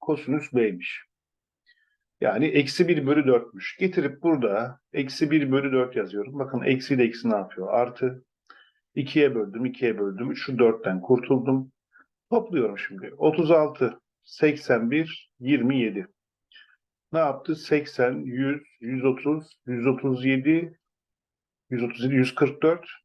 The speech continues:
neymiş? On ikiymiş. Allah Allah. Yanlış mı yazdım acaba? Ben çözmedim bu arada da hani böyle sayı olarak hemen on iki çıkması, yani altı, dokuz, on iki diye bir üçgen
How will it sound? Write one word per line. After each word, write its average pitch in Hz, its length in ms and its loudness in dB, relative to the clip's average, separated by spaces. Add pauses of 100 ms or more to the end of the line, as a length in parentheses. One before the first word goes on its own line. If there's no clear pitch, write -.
(120)
neymiş? 143 480 -4 (340)
On 127 140 -2
ikiymiş. 117 600 -4
Allah 127 240 -2
Allah. 95 320 -8 (420)
Yanlış 123 200 0
mı - 160 -2
yazdım 104 260 0
acaba? 101 460 2 (360)
Ben 160 260 2
çözmedim 175 540 0
bu 120 100 2
arada 185 280 2
da 254 80 -2
hani 180 140 -4
böyle 170 280 -4 (580)
sayı - 300 -2
olarak 160 300 0
hemen 156 120 -2
on 147 100 -4
iki 143 140 -8
çıkması, 135 640 0
yani 113 160 2
altı, 120 560 0
dokuz, 117 340 -4
on 120 160 -4
iki 110 220 -10
diye 110 140 -2
bir 110 40 -4
üçgen 117 540 -2